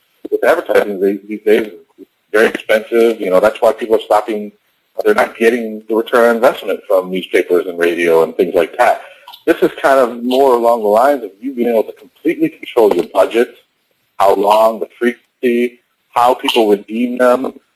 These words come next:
Um, so this is really something that I think that is gonna change the way in the future, uh, of people, uh, doing internet marketing online. Okay, and, and real quick, I wanna talk about something that I'm really excited about.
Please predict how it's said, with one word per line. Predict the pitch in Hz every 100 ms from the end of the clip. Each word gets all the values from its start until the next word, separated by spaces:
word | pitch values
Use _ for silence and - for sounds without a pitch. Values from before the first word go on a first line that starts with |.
| _ 98
Um, | 92 87 - -
so | 131 113
this | 113 127 139
is | 127 110 113
really | 135 123
something | 131 113 107
that | 98 92
I |
think | 104 104
that | 92 -
is | 92 -
gonna | 92
change | - 113 101 92
the | 90
way | 90 85 85 - -
in | 107
the |
future, | - 247 - - - - _ _ _ _ _ _
uh, | 95 98 101
of | 101
people, | - 107 104 101 101 - _ 92
uh, | 90
doing | 87 101 101 98
internet | 98 101 101 92
marketing | 98 101 85
online. | 80 82 90 90 - _ _ _ _ _ _ _ _ _ _ _ _ _ _ _ _ _
Okay, | 160 127 135
and, | 143
and | 135 135
real | 247
quick, | - - -
I |
wanna | 139 180 -
talk | 180 175
about | 139 117 -
something | 117 113
that | 101
I'm | 104 104
really | 107 143 147
excited | 113 - 104 101 90
about. | 78 78